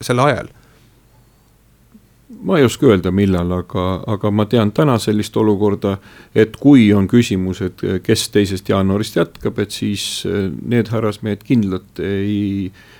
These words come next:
Speaker 2: ei ole nõus seda ametit võtma, kohe nii kategooriliselt on öeldud.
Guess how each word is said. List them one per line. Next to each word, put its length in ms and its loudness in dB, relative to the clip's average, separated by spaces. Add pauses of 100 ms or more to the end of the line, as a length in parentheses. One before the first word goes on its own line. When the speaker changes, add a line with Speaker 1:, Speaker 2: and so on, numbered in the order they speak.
(120)
Speaker 2:
ei 260 2
ole 220 4
nõus 260 -2
seda 140 -4
ametit 360 -6
võtma, 360 -2
kohe 160 -2
nii 260 0
kategooriliselt 800 -10
on 140 -12
öeldud. 340 -18